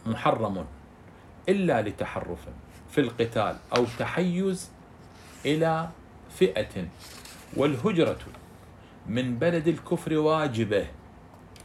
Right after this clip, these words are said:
لمن يضعف عن إقامة واجبات الإسلام،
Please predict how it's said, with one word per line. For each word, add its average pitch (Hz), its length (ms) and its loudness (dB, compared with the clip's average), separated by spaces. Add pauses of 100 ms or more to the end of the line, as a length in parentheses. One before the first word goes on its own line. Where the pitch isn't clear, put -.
(320)
لمن 143 320 2
يضعف 131 480 2
عن 123 240 0
إقامة 117 520 0
واجبات 104 640 0
الإسلام، 92 640 -6